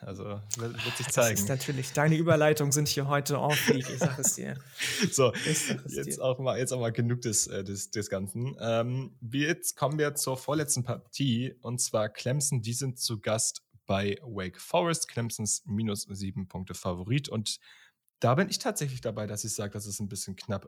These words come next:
Speaker 1: Ähm, Clemson hat mich jetzt nicht vom Hocker gehauen mit dem, was sie gemacht haben. Auch gegen, äh, Louisiana Tech jetzt am Wochenende war nichts, was mich wirklich begeistert hat. Aber ich hab bei Clemson nie das Gefühl, dass sie wirklich irgendwie gefährdet diese Spiele gewinnen. Während, ähm,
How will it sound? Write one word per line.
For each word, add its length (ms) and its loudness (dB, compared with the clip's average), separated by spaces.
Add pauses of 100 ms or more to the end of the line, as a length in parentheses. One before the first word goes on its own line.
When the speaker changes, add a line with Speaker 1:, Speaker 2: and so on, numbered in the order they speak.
Speaker 1:
Ähm, 300 -2
Clemson 400 4
hat 120 -2
mich 120 -2
jetzt 300 -2 (100)
nicht 160 0
vom 180 4
Hocker 220 2
gehauen 340 0
mit 140 -2
dem, 140 -2
was 140 -2
sie 100 -4
gemacht 340 -6
haben. 400 -4
Auch 200 0
gegen, 500 -2
äh, 140 -4
Louisiana 420 -2
Tech 240 -6
jetzt 160 -8
am 80 -6
Wochenende 420 -4 (440)
war 180 8
nichts, 260 4
was 160 2
mich 160 -6
wirklich 260 -4
begeistert 440 -2
hat. 180 -6 (400)
Aber 120 2
ich 80 2
hab 80 -2
bei 100 2
Clemson 420 -2
nie 100 2
das 220 2
Gefühl, 380 -4
dass 180 0
sie 160 2
wirklich 480 2 (400)
irgendwie 400 6
gefährdet 560 4
diese 180 -2
Spiele 360 0
gewinnen. 560 -4
Während, 600 0
ähm, 520 0